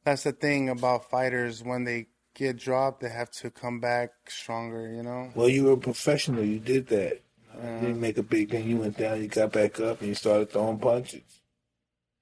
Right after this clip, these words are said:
Speaker 2: You know, don't, don't make anybody make feel like you did something bad and you're a punk and you went down to
Speaker 1: Yeah,
Speaker 2: stop dropping.
Speaker 1: there's
Speaker 2: Don't do that,
Speaker 1: everybody
Speaker 2: man.
Speaker 1: talks
Speaker 2: Don't let
Speaker 1: shit
Speaker 2: these
Speaker 1: and
Speaker 2: people in your fucking head. They ain't in no fucking ring, these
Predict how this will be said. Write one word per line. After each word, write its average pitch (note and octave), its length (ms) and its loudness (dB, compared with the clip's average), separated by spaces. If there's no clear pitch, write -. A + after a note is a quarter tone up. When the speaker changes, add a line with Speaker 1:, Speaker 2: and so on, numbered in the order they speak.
Speaker 2:
You G2 100 -14
know, F#2 160 -8
don't, A2+ 300 -8
don't C3 240 -6
make C#3 220 -2
anybody B2 460 2
make A#2+ 320 -6
feel - 220 -2
like A2+ 240 0
you A#2+ 80 -10
did A2 180 -4
something G#2+ 280 -4
bad G#2+ 340 0
and G#2+ 80 -6
you're G#2+ 160 -2
a G2+ 40 -4
punk G#2+ 540 -8
and A2 80 -6
you A2 120 -4
went A2 200 -8
down G#2+ 300 -4
to G#2+ 100 -2
Speaker 1:
Yeah, D3+ 380 4
Speaker 2:
stop D3 140 -2
dropping. C#3+ 180 4
Speaker 1:
there's - 540 -10
Speaker 2:
Don't C3+ 420 0
do D#3 240 8
that, C3 260 8
Speaker 1:
everybody C3 520 2
Speaker 2:
man. B2+ 80 0
Speaker 1:
talks B2+ 480 -6
Speaker 2:
Don't C#3 200 6
let C#3+ 120 8
Speaker 1:
shit B2+ 100 2
Speaker 2:
these C#3 160 4
Speaker 1:
and B2 100 -2
Speaker 2:
people C#3+ 300 2
in C3+ 120 2
your C3 100 2
fucking C3+ 580 0
head. C3+ 320 0
They D3+ 240 2
ain't D3 100 0
in C3 180 0
no A#2+ 120 0
fucking B2 600 0
ring, C3+ 220 2
these A#2+ 160 -2